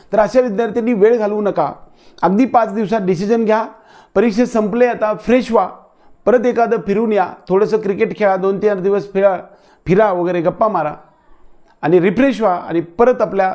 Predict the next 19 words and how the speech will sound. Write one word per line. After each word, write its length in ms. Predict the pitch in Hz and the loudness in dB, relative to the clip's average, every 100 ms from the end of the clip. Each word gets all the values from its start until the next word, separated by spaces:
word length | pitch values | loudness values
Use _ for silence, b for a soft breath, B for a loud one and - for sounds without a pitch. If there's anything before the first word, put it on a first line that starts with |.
| - | -4
रिपीटच्या 380 | 165 151 170 170 | -4 -2 -2 -2
मार्गाला 340 | 156 143 143 139 | -2 -2 -2 -2
लागा. 220 | 110 101 - _ _ _ _ _ _ _ _ b b b b b - _ - | -4 -6 -12 _ _ _ _ _ _ _ _ b b b b b -20 _ 2
त्यानंतर 460 | 202 220 240 247 254 | 4 4 0 -2 -2
पुढचा 380 | - 208 226 233 | -2 0 2 2
जो 100 | 247 | 2
मेरिटचा 380 | 226 233 190 | -2 -2 0
होरायझन 420 | 214 196 196 220 202 | 0 0 0 -2 -2
राहील 340 | 196 202 185 | -2 -2 -2
तो 80 | 214 | -2
दीडशे 380 | 151 190 180 240 | 0 -2 0 2
पासून 440 | 202 165 202 196 | 0 -2 -6 -4
ते 180 | 208 208 | -4 0
एक, 160 | 202 - - | -2 -2 -2
अडीचशे 320 | 175 190 208 | -2 0 -2
मार्कापर्यंत. 520 | 175 139 139 110 90 - _ _ b b b b | -2 -2 -6 -10 -14 -20 _ _ b b b b
म्हणजे 180 | 175 254 | 0 2
ज्या 260 | 175 214 254 | 4 2 2
विद्यार्थ्यांना 540 | 214 240 233 247 | 0 -2 0 -2